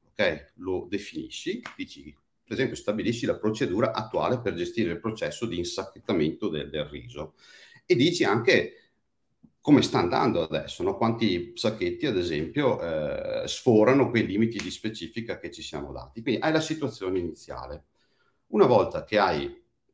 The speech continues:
pianific-, diciamo, definito la situazione iniziale, pianifichi una possibile iniziativa di miglioramento, una cosetta che potresti fare per migliorare il processo. La definisci, quindi stabilisci una nuova procedura, ad esempio, di riempimento.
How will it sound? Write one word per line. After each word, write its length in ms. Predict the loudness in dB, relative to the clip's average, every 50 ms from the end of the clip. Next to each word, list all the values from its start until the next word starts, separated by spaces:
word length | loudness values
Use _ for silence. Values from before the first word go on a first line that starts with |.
| _ _ _ -8
pianific-, 480 | -4 -2 0 0 0 0 -4 -10 -12 -12
diciamo, 480 | -10 -10 -6 -2 0 0 0 0 0
definito 560 | 4 4 4 4 2 2 4 4 4 4 2
la 100 | -2 -4
situazione 580 | -4 -6 -10 -10 -10 -10 -10 -6 -4 -2 -2 0
iniziale, 720 | 0 -2 -2 -2 -2 -2 -2 0 0 -2 -4 -6 -8 _ 0
pianifichi 680 | 4 6 8 8 8 6 4 0 -6 -4 -2 0 0
una 320 | 0 2 2 2 2 2 2
possibile 580 | 0 -4 -4 -4 -2 -4 -2 -2 0 0 0
iniziativa 760 | 0 0 0 0 0 0 0 -2 -4 -6 -6 -6 -8 -6 -6 -6
di 140 | -6 -6
miglioramento, 600 | -8 -8 -8 -8 -8 -6 -2 0 0 0 0 0
una 200 | 0 0 0 0
cosetta 520 | 2 2 4 6 4 4 2 0 -8 -12 -8
che 140 | -8 -6 -6
potresti 460 | -6 -6 0 0 0 0 2 -2 -2
fare 420 | -2 0 -2 0 0 0 -2 -2
per 300 | 0 0 0 2 2 2
migliorare 480 | 0 0 2 0 0 0 0 0 0 -2
il 80 | -6
processo. 640 | -8 -14 -18 -16 -16 -18 -16 -16 -16 -18 -18 -20 -20 _ _ _ _ _ _ _ _ _ _ -14
La 120 | -10 -8
definisci, 520 | -8 -8 -6 -2 2 4 4 4 2 0 -2
quindi 200 | 0 2 2 2
stabilisci 560 | 2 2 2 2 2 2 0 0 -2 0 2
una 120 | 2 2
nuova 280 | 2 2 0 0 0 0
procedura, 600 | -2 -6 -12 -12 -12 -14 -10 -4 0 0 0 0
ad 80 | -2 -4
esempio, 340 | -8 -6 -8 -8 -8 -12 -18
di 100 | -16 -16
riempimento. 800 | -14 -12 -14 -14 -14 -8 -2 0 0 0 0 -4 _ -20 _